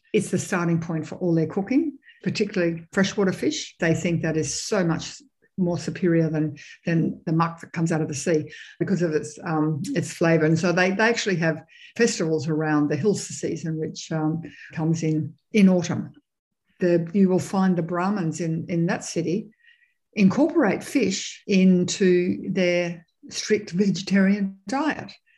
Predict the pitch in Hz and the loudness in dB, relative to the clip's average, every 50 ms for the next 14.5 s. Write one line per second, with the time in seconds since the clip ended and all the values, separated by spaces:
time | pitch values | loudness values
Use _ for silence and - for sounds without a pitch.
0 | _ - 180 180 202 202 196 175 180 170 151 185 208 233 214 - - - - - | _ -2 0 4 4 4 4 2 0 -2 -2 -2 -4 -4 -6 -8 -10 -12 -12 -10
1 | - - 170 185 185 190 185 165 151 156 156 - - 170 165 165 - - - 175 | -10 -10 -6 -4 -2 -2 0 0 -2 -2 -4 -4 -4 -4 -4 -4 -6 -6 -2 0
2 | 165 156 147 - 156 160 185 190 - - 214 185 165 160 160 160 156 156 151 143 | 2 2 4 2 4 2 2 2 2 0 0 2 2 2 4 4 4 4 2 2
3 | 135 139 147 139 165 139 143 135 135 135 139 131 - - - 170 165 165 185 170 | 0 -2 -2 -4 -6 -6 -4 -4 -2 -2 -4 -6 -6 -2 0 0 0 2 2 2
4 | 165 165 160 147 131 - - - 165 160 160 160 156 165 160 151 - - - 190 | 4 4 2 2 0 -2 -4 -2 0 0 2 0 0 -2 -4 -6 -8 -8 -6 -4
5 | 170 170 - - - - - - 190 175 165 160 165 - 170 160 156 135 156 196 | -2 -2 -4 -6 -12 -14 -8 -4 -2 0 0 -2 -2 -2 -2 -2 0 2 4 4
6 | 196 190 - 151 131 135 135 135 - _ _ _ _ _ - 180 151 151 151 151 | 4 4 2 0 -4 -4 -4 -6 -8 _ _ _ _ _ -2 0 2 4 4 2
7 | 147 160 160 165 160 - - - - 139 135 - - 165 151 160 160 151 151 - | 2 0 0 2 2 0 0 -2 -4 -6 -6 -4 -6 -4 -2 -2 0 -2 -2 -2
8 | - 156 156 151 135 - - - - _ _ - - 180 156 156 160 165 160 - | -4 -4 -4 -6 -6 -10 -18 -20 -20 _ _ -6 -2 0 2 2 2 0 0 -2
9 | - 190 170 - - 165 - - - - - - _ - 180 170 170 165 - - | -6 -6 -6 -4 -4 -4 -4 -4 -8 -12 -16 -12 _ 0 2 2 2 2 -2 -8
10 | - - _ _ _ - - - 196 175 165 - - 170 151 135 131 131 - - | -14 -18 _ _ _ -14 -4 0 2 2 2 2 0 0 2 2 2 0 -4 -8
11 | - _ _ _ _ - - 196 180 180 175 170 165 175 170 165 160 - - 208 | -16 _ _ _ _ -6 -2 0 0 2 2 4 4 4 4 4 2 0 2 4
12 | 214 214 208 208 185 - - 190 185 185 - - 190 165 175 - 160 160 170 165 | 4 4 4 2 0 0 0 0 2 2 2 0 -2 -2 -2 -4 -4 -4 -4 -2
13 | 185 165 165 165 - - - 180 170 165 160 165 165 160 160 165 165 160 156 160 | -2 -2 -2 -4 -8 -4 -2 2 4 4 6 6 4 4 4 4 2 2 2 2
14 | 156 151 139 135 165 160 156 156 147 | 2 0 0 -2 -2 0 0 0 -2